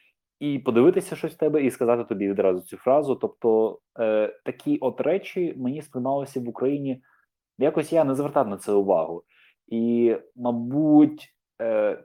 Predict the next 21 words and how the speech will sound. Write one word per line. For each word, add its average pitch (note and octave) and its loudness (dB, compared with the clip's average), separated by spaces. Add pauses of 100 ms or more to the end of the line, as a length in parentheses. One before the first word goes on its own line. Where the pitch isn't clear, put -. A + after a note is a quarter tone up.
(140)
коли C3+ -2 (380)
у C#3 -10
Німеччині B2+ -4
я A2 -2
побачив A2 -4
вже G#2+ -6
на G#2+ -4
рівні A2 -2
на G2 -10
такому G2 -6 (360)
суспільно-психологічному, G#2 -4 (440)
кожен G3+ -2
займається D#3+ -4
своєю C3+ -2
справою, E3 -4 (420)
ніхто, - -2 (300)
всім F#3+ -10
на C#3+ -6
тебе C3+ -2
якби, A2 -2
ну, F#2 -8